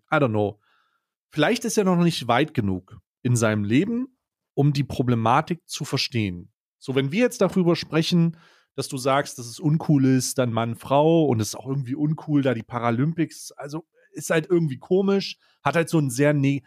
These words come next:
hat einen sehr merkwürdigen Vibe, wenn man diesen Tweet sieht und sich dann so ein bisschen in der Thematik, ein bisschen, auch wirklich nur ein Müh, und da bin ich ja eher das Müh, ne? Du hast, bist da ein bisschen tiefer drin, aber ich bin eher das Müh.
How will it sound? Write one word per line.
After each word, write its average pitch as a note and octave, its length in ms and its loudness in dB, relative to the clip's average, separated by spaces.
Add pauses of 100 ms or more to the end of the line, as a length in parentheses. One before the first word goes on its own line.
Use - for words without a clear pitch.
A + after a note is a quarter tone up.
(140)
hat E3 100 0
einen F3+ 140 0
sehr E3 180 2
merkwürdigen C#3+ 580 0
Vibe, G#2+ 280 0 (140)
wenn A#2 120 -4
man B2+ 320 -4
diesen B2+ 240 -4
Tweet F3 340 0
sieht D#3 380 -4 (320)
und C3 180 -2
sich C3+ 180 -8
dann C#3 160 2
so C3+ 120 2
ein B2+ 120 0
bisschen D3+ 420 2
in C#3 80 0
der C3+ 120 0
Thematik, C3 540 0 (120)
ein A#2+ 180 -6
bisschen, - 360 0
auch D#3 160 -2
wirklich G#3+ 300 -4
nur G#3 120 -4
ein F#3+ 160 -6 (380)
Müh, A#3+ 280 4 (220)
und D3 160 -6
da D#3+ 60 2
bin D#3+ 160 0
ich F#3+ 180 -2
ja D3 120 2
eher B2+ 240 2
das A2+ 160 -2
Müh, G#2+ 260 2
ne? A2+ 140 2
Du B2+ 160 2
hast, - 400 -4
bist C3+ 240 -8
da B2+ 80 2
ein A#2+ 100 -2
bisschen C3 240 0
tiefer F3+ 240 0
drin, D#3+ 180 2
aber C3+ 200 0
ich D3 120 -4
bin D#3 100 -4
eher D3 140 -2
das C#3 160 -6
Müh. A2 200 -2